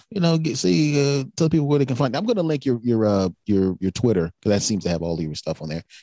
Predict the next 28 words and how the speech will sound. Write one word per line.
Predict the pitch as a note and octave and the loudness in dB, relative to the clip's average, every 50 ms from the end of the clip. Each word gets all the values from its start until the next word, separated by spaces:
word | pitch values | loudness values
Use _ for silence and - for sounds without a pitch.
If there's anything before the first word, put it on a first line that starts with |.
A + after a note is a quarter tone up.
| _ | _
and | F#2 F2 | -4 -4
your | D#2+ D#2+ | -2 -2
link | D2 D2+ D#2+ D2+ | -2 -4 -4 -6
tree. | - - D2 D2 | -6 -6 -4 -4
I'm | D2 | -4
gonna | D2 D2 D#2 | -4 -6 -8
put | - E2 D#2 | -8 -6 -2
that | D#2 D#2+ D2+ | -2 -2 -2
on | D2+ D2+ | -2 -4
the, | C#2+ C#2 C#2+ | -4 -6 -6
uh, | C#2+ C2 B1+ | -6 -6 -8
on | B1 B1 D2 C#2+ | -10 -10 -10 -10
the | C#2+ | -8
notes | C#2 - D2 C#3 - - | -6 -6 -6 -6 -6 -8
anyway. | - - C2 - - A#2+ - _ _ _ _ _ _ _ _ _ | -8 -8 -8 -8 -8 -10 -10 _ _ _ _ _ _ _ _ _
But | G#2+ G2+ G2 | 0 0 0
if | G2 F#2 | 0 0
there's | - G#2+ A2+ | -2 0 2
anything | B2+ C#3 C#3 - C#3+ | 2 2 2 2 2
you | C#3 | 2
want | C#3 C#3+ - | 2 0 0
the | - | 0
people | - D3 C#3 D3 C#3 | -2 -2 0 0 0
to | C3+ | 0
know | B2 C3 D3 D#3+ | 0 2 0 0
before | D#3+ C#3 C#3+ - D#3 D#3 | 0 0 0 0 0 0
you | D3+ | 0
go. | D#3 D#3+ E3+ A3+ A3+ G3+ | 0 0 -2 -2 -4 -6